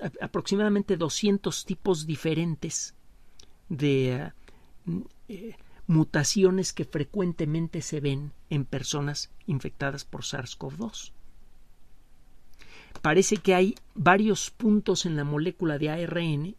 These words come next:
en donde es fácil que ocurra un error durante la producción de nuevos virus, donde es relativamente fácil que se, eh, que no se copie correctamente la información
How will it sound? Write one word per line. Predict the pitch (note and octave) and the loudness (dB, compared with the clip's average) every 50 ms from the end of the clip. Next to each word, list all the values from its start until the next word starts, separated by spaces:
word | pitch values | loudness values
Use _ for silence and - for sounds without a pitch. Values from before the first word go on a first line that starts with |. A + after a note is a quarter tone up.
| - - | -10 -6
en | D#3 D3 D#3 F3+ D#3 | -4 -2 -2 -2 0
donde | C#3+ C#3+ D3 C#3+ C#3+ D#3 F3 | 0 0 0 2 2 2 2
es | F3+ - - - | 2 0 -2 -4
fácil | - - G3+ F3 D3 - - D#3 D3 F3+ E3 - - - - - - - - - - - - - - - - - - - - - - - | 0 2 4 4 4 2 -2 -4 -4 -4 -6 -10 -14 -18 -18 -18 -18 -18 -18 -20 -20 -20 -18 -20 -20 -18 -18 -20 -18 -18 -18 -14 -6 0
que | E3+ | 0
ocurra | C#3+ - - G3 E3+ E3 F3 E3 | 0 2 2 2 4 4 4 4
un | E3+ E3+ E3+ | 4 4 4
error | F3 E3+ - - E3 D#3+ D#3 D#3 | 2 2 2 2 2 2 2 0
durante | - E3 D3+ D3 C#3+ C3+ - D3 | 0 0 0 0 0 0 0 0
la | C#3 C#3 C#3 - - - | 0 0 -2 -4 -8 -6
producción | - D3 C#3 B2+ D3 - - - - E3 D3 D3+ D3+ | -2 -2 -2 -2 -4 -6 -4 -2 0 0 0 0 0
de | D3 C3 | 0 0
nuevos | B2 C3 C#3+ C#3 C3+ C#3+ C#3 C#3+ E3+ | 0 0 -2 -2 -4 -4 -6 -4 -4
virus, | G3+ G3 F#3+ - - - - - - - - - - - - - - - - - - - - - - - - - | -6 -6 -6 -10 -12 -18 -20 -20 -20 -20 -20 -20 -20 -20 -20 -20 -20 -20 -20 -20 -20 -20 -20 -20 -20 -20 -12 -6
donde | - C3 C3 C3 C#3+ D3+ | -4 -2 -2 0 0 0
es | E3+ E3 - - | 0 -2 -6 -8
relativamente | G3 C#3+ D#3 D3 C#3 B2 - F#3+ E3+ E3 E3 E3 E3+ - - E3+ | -6 -4 -2 -2 -4 -4 -4 -4 -2 -2 -2 -2 -2 -2 -4 -4
fácil | - - F3+ D#3 - - F#3+ E3+ - - - - - - - | -2 -2 -2 -2 -2 -4 -6 -8 -8 -12 -20 -20 -18 -10 -6
que | - D3+ | -4 -2
se, | - - D3+ D3 F3 - - - - - - - | -2 -2 -4 -6 -8 -12 -14 -18 -20 -20 -16 -8
eh, | - G#3+ A3 - - - - - - - - - - - - - - F#4 - - - A#3 - | -4 -2 -2 0 -2 -4 -6 -8 -12 -16 -18 -20 -20 -20 -18 -16 -16 -14 -14 -12 -12 -4 2
que | - F3 | 4 4
no | E3+ G3 | 4 4
se | G3 - - F3 - | 4 4 2 2 2
copie | - G3+ F#3+ - - G3+ - | 4 2 2 2 2 -2 -2
correctamente | - - D#3 D3+ E3+ E3+ - - F3 D#3+ E3+ E3+ E3+ - G3 E3 | -2 -2 -4 -4 -4 -6 -4 -2 -2 0 0 0 0 0 0 0
la | D3+ D3 | 2 2
información | D3 C#3 C3 - - D3+ D3 D3 C#3 C#3 C3+ C3 - - F3 E3+ D#3 C#3+ C3+ D3 D3 | 0 0 -2 -2 -2 -2 0 0 -2 -2 -2 -4 -4 -2 0 0 0 0 -2 -4 -8